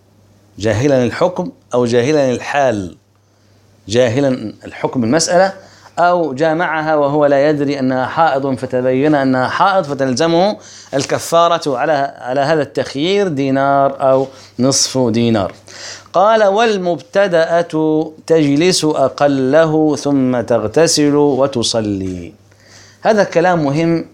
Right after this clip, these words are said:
المبتدأة يعني المرأة، المرأة أو الفتاة أو الجارية التي يأتيها الحيض لأول مرة،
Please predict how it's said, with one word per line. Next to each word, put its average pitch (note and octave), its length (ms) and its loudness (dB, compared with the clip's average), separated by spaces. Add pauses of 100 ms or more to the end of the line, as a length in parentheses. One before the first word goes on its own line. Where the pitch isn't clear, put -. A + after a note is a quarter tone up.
المبتدأة E3 680 0 (960)
يعني B2+ 240 0
المرأة، D3+ 540 -2 (180)
المرأة D3 500 -2
أو G#2+ 260 -4
الفتاة D#3 540 0
أو C3 160 -2
الجارية C3 480 0 (720)
التي D#3+ 500 2
يأتيها D#3+ 500 -2
الحيض D#3+ 680 -2
لأول D3 880 0
مرة، A#2 580 0